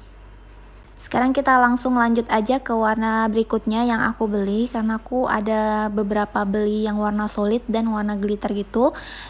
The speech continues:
Nah, sekarang warna solidnya dulu aku habisin, setelah itu baru kita lanjut ke warna yang glitter. Menurut aku, semakin terang warna si kutek dari Eleanor ini, warna pigmentasinya itu bakalan lebih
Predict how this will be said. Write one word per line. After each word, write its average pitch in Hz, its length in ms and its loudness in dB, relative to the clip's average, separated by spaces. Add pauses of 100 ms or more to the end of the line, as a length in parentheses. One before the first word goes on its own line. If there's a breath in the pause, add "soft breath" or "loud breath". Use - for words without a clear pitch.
(140)
Nah, 214 320 -2
sekarang 226 480 0
warna 220 240 0
solidnya 208 480 -2
dulu 202 240 0
aku 220 160 -4
habisin, 240 640 0
setelah 240 320 -2
itu 214 160 -4
baru 226 160 0
kita 220 240 -4
lanjut 208 400 -2
ke 285 80 2
warna 285 400 6
yang 202 160 0
glitter. 196 400 -4 (1200)
Menurut 240 400 6
aku, 302 480 2 (160)
semakin 269 640 2
terang 247 480 4
warna 226 400 2
si 240 160 -2
kutek 233 400 0
dari 226 240 4
Eleanor 214 640 0
ini, 233 400 2 (320 loud breath)
warna 233 400 6
pigmentasinya 240 880 0
itu 285 80 0
bakalan 240 640 2
lebih 220 160 0